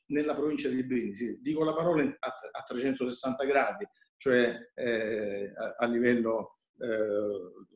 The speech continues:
monumentale, a livello culturale, a livello museale, eh, a livello di aziende turistiche, perché ormai abbiamo capito che, eh, internet è, è, è un campo in cui, eh, si sviluppa anche, eh, gran parte del mercato.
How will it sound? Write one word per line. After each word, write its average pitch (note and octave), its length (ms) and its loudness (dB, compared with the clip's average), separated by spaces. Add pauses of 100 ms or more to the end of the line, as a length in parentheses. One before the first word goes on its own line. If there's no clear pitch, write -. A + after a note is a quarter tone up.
monumentale, B2+ 800 6
a A2 40 -2
livello A#2+ 380 0
culturale, A#2 760 -4 (180)
a B2 100 -2
livello B2+ 360 2
museale, B2 800 -2 (260)
eh, A#2+ 200 0
a B2+ 80 0
livello C3 360 2
di A#2+ 100 2
aziende A#2+ 560 0
turistiche, B2+ 540 -6
perché D#3+ 220 0
ormai F3+ 280 4
abbiamo D#3 360 0
capito C3+ 580 -2 (140)
che, D3 320 2
eh, B2+ 460 -4
internet C3+ 760 4
è, C3 320 -4
è, D#3 280 -6
è D#3+ 120 0
un D#3 160 6
campo D#3+ 600 2 (140)
in C#3+ 140 0
cui, D#3 260 8
eh, - 840 -14
si - 160 -2
sviluppa D#3 420 6
anche, B2+ 440 4
eh, A2+ 480 -8 (140)
gran C#3 240 4
parte C#3+ 300 4
del B2+ 140 2
mercato. A2+ 540 -2